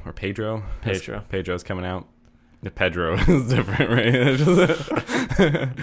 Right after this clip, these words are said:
Speaker 1: <laughs> his friends do not call him Pedro.
Speaker 2: Pedro.
Speaker 1: <laughs> But, uh,
Speaker 2: That had some really good, uh, marketing as far as, like, the teaser.
Speaker 1: Yeah.
Speaker 2: 'Cause, like, they had this, uh, banana with a Spanish accent
Speaker 1: Mm-hmm.
Speaker 2: kinda talking, and you're like, "What?"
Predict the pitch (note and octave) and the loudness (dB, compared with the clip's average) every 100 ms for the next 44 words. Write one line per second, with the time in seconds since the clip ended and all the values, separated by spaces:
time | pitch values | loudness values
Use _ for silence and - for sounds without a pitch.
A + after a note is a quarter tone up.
0 | - D#3 D#3 - C#3+ C3+ A#2 A2+ G#2+ G2+ | -12 -2 -2 0 0 0 0 -2 0 0
1 | - G2+ F#2+ G#2+ F2+ E2+ F#2 B2+ A#2 B2+ | 0 2 2 0 0 0 2 2 2 0
2 | A#2+ - - - - - - B2 - - | -4 -10 -20 -20 -20 -12 -10 -10 -12 -18
3 | - - - D#3 E3 D3 D#3 B2+ - - | -12 -12 -4 0 2 2 -2 -6 -14 -20
4 | B2+ - - - D#2+ - E2 D2+ D2 D2+ | -20 -20 -20 -16 -14 -10 -8 -6 -8 -12
5 | - A#2+ D3 E3+ F3 D#3 B2 A2 G#2 F#2+ | -10 -6 -6 -6 -10 -8 -6 -6 -6 -6
6 | G2 G2 F#2+ G#2+ _ - F#2 F2+ F#2 F#2+ | -8 -8 -12 -18 _ -10 -6 -6 -6 -6
7 | G2 F#2 F#2 G2+ G2+ - G2+ G2 G2+ G2 | -8 -10 -10 -12 -12 -6 -6 -4 -8 -8
8 | G#2 G#2 A2+ A2+ A2 - F2+ E2 - _ | -8 -6 -4 -6 -8 -4 -2 -2 -6 _
9 | - A#2 A#2+ A2+ A#2 G#2+ A2+ A#2 G#2+ G#2 | -12 -6 -4 -2 -2 -2 -4 -4 -4 -8
10 | - G#2 G2 G2 F#2+ C3+ F3+ _ - - | -6 -6 -6 -8 -10 -20 -20 _ -20 -12
11 | - G#2 A2+ A2 F#2 G2+ - G#2+ G2+ F#2 | -6 -4 -2 -4 -6 -12 -10 -10 -8 -6
12 | G2+ G2+ - G2+ G2 - - G2+ F2 C#2+ | -6 -6 -8 -10 -10 -14 -10 -8 -8 -8
13 | A2+ G#2 G#2+ G#2 A2 G#2+ G2+ G2 - _ | -10 -6 -4 -4 -6 -6 -6 -6 -10 _
14 | _ _ _ _ _ _ _ - A2+ E3+ | _ _ _ _ _ _ _ -6 -4 -2
15 | G#3 | -4